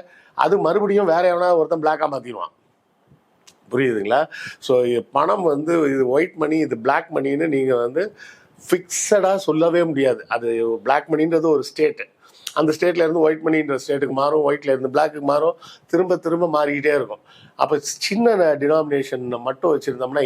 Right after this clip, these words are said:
என்ன சிக்கல் ஆகும்னா, பதுக்குபவர்கள் இந்த சின்ன டினாமினேஷன்ல இருக்கிற நோட்டையே பதுக்க ஆரம்பிச்சிருவாங்க. ஏன்னா அந்த கருப்பு பண பேர்வழிகள் எப்போதும் இருக்க தான் போறாங்க, அதை பதுக்கி தான் வைப்பாங்க. என்ன ஒண்ணு, பதுக்கிறதுக்கு உண்டான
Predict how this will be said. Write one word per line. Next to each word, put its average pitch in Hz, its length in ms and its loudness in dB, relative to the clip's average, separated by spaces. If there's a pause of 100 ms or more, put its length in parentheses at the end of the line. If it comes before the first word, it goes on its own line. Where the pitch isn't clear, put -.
என்ன 165 260 0
சிக்கல் 143 300 0
ஆகும்னா, 110 400 -6 (800)
பதுக்குபவர்கள் 147 800 2 (540)
இந்த 139 160 2 (840)
சின்ன 190 280 0
டினாமினேஷன்ல 156 680 2
இருக்கிற 131 220 0 (100)
நோட்டையே 156 300 2 (100)
பதுக்க 156 280 -2
ஆரம்பிச்சிருவாங்க. 110 500 -6 (680)
ஏன்னா 131 160 2 (220)
அந்த 123 160 0 (120)
கருப்பு 160 280 0
பண 156 160 0 (140)
பேர்வழிகள் 143 580 0
எப்போதும் 151 340 0
இருக்க 147 200 0
தான் 147 180 -2
போறாங்க, 131 360 0
அதை 151 200 0
பதுக்கி 139 220 -4
தான் 143 120 2
வைப்பாங்க. 120 320 -2 (640)
என்ன 165 200 2
ஒண்ணு, 175 220 0
பதுக்கிறதுக்கு 156 480 0
உண்டான 143 240 0